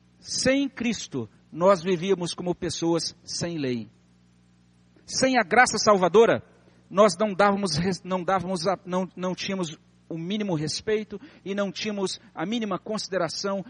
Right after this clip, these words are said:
e não conseguíamos obedecer a nenhuma lei de Deus. Ainda que talvez disséssemos que essa lei é agradável a nós, é interessante, uma lei perfeita, como Paulo diz quando escreve aos Romanos,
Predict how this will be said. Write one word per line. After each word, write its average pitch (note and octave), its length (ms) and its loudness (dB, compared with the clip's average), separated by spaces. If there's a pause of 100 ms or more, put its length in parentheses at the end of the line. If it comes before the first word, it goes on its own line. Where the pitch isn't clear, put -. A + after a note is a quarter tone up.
(100)
e F#3+ 100 -10
não A#3+ 380 0
conseguíamos G#3 800 -6
obedecer F#3+ 760 2 (160)
a F3 120 -8
nenhuma F#3 360 -4
lei E3 320 0
de D3 140 -2
Deus. C#3 520 -2 (1160)
Ainda B3 300 -4
que - 100 -10
talvez G#3+ 760 2
disséssemos F#3+ 600 -2
que - 100 -4
essa F3 220 2
lei F3 240 4
é E3+ 120 6
agradável E3+ 540 4
a E3+ 40 6
nós, F3 360 6
é D3+ 80 2
interessante, E3+ 720 0
uma D3 120 4
lei E3+ 200 4
perfeita, E3+ 640 2
como D#3 180 0
Paulo D#3+ 320 6
diz D3+ 220 2
quando D#3+ 140 0
escreve D#3 320 2
aos D3+ 100 4
Romanos, F3 560 2